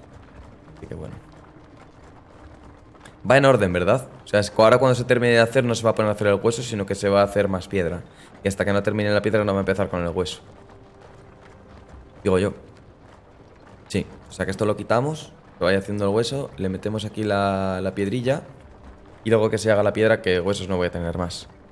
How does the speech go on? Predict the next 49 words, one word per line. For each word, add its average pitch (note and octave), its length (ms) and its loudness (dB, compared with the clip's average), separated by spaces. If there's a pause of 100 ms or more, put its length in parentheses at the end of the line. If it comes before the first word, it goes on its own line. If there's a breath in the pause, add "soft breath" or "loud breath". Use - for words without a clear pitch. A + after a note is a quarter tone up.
(440)
Perfecto, D3 480 2
pues A#2 380 6
gente, B2+ 280 4
yo B2 120 4
creo B2 120 0
que A#2+ 200 4
está A2 260 2
bien, B2 240 2
¿no? F3 140 0
Como A#2 180 -2
capítulo A2+ 480 4
hoy A2+ 180 6
lo A2+ 120 0
hemos A2+ 180 0
conseguido, G#2+ 480 0
tenemos G#2 400 -2
un, G2+ 480 -2
un A2 100 -4
castillo G#2+ 600 0 (360)
de G2 140 -2
puta G2 220 0
madre. A#2+ 340 2 (640 loud breath)
Fuera B2+ 240 6
hace A#2 160 4
mucho A#2 240 0
sol, D#3+ 260 2
pero C#3 200 4
dentro B2+ 340 0
tenemos A2+ 340 0
un G#2 140 -4
techo A#2+ 320 0
que, B2 160 0
bueno, G2+ 260 -2
me F#2+ 100 -2
gustaría F#2+ 380 -2
salir A#2 220 -4
para A#2 160 0
ver G#2+ 140 0
si A#2 160 -4
desde G2+ 240 -4
fuera G#2+ 240 -2
se G#2+ 120 -6
ve F#2+ 60 -4
un G#2 80 -8
poquito G#2 300 -6
el G2 80 -4
techo F#2 300 -8
o F2 40 -8
algo. E2 220 -10